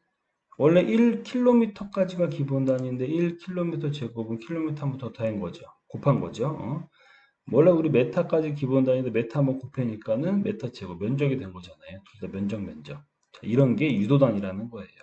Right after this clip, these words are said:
그냥 표현이 그렇다는 겁니다. 자, 우리는 이제 천재가 됐으니까 이런 것쯤은 금방 풀 겁니다. 일 킬로미터 제곱은 몇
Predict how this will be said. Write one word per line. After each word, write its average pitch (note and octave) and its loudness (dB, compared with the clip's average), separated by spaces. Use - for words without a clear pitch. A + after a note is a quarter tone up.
그냥 - -16
표현이 D3+ 2
그렇다는 B2 -6
겁니다. G2+ -8
자, G3 6
우리는 F3+ 6
이제 C#3 6
천재가 F#3+ 4
됐으니까 A#2+ -2
이런 D#3+ -4
것쯤은 C#3 -4
금방 C#3+ -4
풀 - -2
겁니다. G#2+ -6
일 G3+ 4
킬로미터 G3 0
제곱은 B2 -4
몇 D3 2